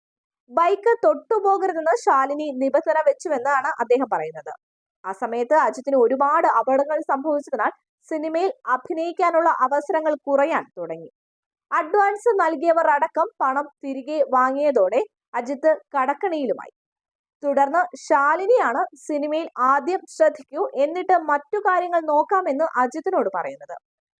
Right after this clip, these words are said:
അങ്ങനെ അജിത്ത് ശാലിനിയുടെ വാക്ക് കേട്ട് റേസുകളിൽ പങ്കെടുക്കുന്നത് നിർത്തി സിനിമയിൽ കൂടുതൽ ശ്രദ്ധ കേന്ദ്രീകരിക്കാൻ തുടങ്ങി. അതിന്റെ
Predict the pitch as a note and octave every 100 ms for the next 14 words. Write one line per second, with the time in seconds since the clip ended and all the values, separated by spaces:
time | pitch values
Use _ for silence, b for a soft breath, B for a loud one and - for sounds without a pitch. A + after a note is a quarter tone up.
0 | _ - C4 C4+ D4+ C#4+ B3 A#3 C4 D4+
1 | F#4+ E4+ A#3+ C4+ C4+ C4+ C4 B3 B3+ -
2 | C#4 B3+ C#4+ G4+ C#4 C#4 - C#4+ D4 C#4
3 | C4+ C4+ C#4+ C#4 C4+ B3 C4+ - A3+ A#3+
4 | A#3+ F#4+ - _ _ - E4 E4 F4+ G4
5 | - D4+ D4+ D#4+ G4+ - C4 B3+ E4 D4
6 | C#4+ C#4 C#4+ C4+ C4 A3+ E3 D3+ D3 -
7 | _ _ _ _ _ D#4 F4+ G#4